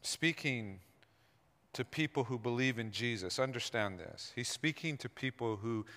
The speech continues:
he knows have experienced faith in Jesus Christ. Because if you were to say, like,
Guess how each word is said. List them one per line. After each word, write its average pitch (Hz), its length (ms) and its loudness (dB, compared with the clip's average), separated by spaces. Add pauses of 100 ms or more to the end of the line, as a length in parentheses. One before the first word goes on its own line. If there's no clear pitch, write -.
(100)
he 151 300 0
knows 127 460 6
have 104 160 0
experienced 113 840 2
faith 113 300 2
in 113 80 -4
Jesus 104 260 -4
Christ. 117 280 6 (240)
Because 160 320 8
if 151 160 6
you 185 120 6
were 208 120 10
to 175 80 6
say, 151 240 8
like, 107 320 6